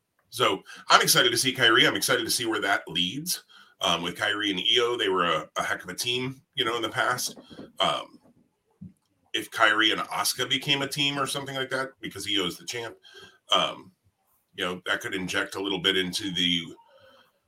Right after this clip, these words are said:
fledgling women's tag division. Uh, fledgling might be giving it a whole lot of credit, um, that they just can't seem to get behind. Um, honestly, I think they should, and I'm,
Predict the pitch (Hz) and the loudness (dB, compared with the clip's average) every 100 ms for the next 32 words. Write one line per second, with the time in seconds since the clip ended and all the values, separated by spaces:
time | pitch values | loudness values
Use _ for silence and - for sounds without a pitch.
0 | _ - - 117 110 110 95 95 92 - | _ -12 2 2 4 0 0 -2 -6 -4
1 | 117 104 92 - 95 107 - 95 95 107 | 0 0 0 0 0 0 0 0 0 0
2 | 104 110 95 87 101 95 95 90 90 85 | -6 -6 -8 -6 -4 -2 -2 0 0 0
3 | 92 76 98 92 78 98 95 87 - 101 | -6 -4 -2 0 -2 -4 -2 -4 -4 -4
4 | 92 85 - - - - _ - - - | -2 -4 -8 -20 -20 -20 _ 4 4 0
5 | - _ _ _ 98 90 85 95 - - | -14 _ _ _ -6 -4 -4 -2 -4 -6
6 | - 98 - - - 110 95 90 - - | -4 -4 -4 -4 -2 0 -2 -6 -12 -2
7 | 110 - 87 85 82 82 - _ - _ | -2 0 -6 -2 -4 -4 -12 _ -20 _
8 | - - - - - _ _ - _ - | -16 -10 -6 -6 -8 _ _ -20 _ -20
9 | _ _ _ _ _ _ _ _ _ _ | _ _ _ _ _ _ _ _ _ _
10 | - - 139 160 131 101 87 123 - 139 | -20 2 4 4 4 4 4 0 0 0
11 | - 113 87 82 - _ _ _ _ _ | 2 2 0 -4 -16 _ _ _ _ _
12 | _ _ - - _ - 95 90 92 90 | _ _ -18 -18 _ -10 -4 0 2 0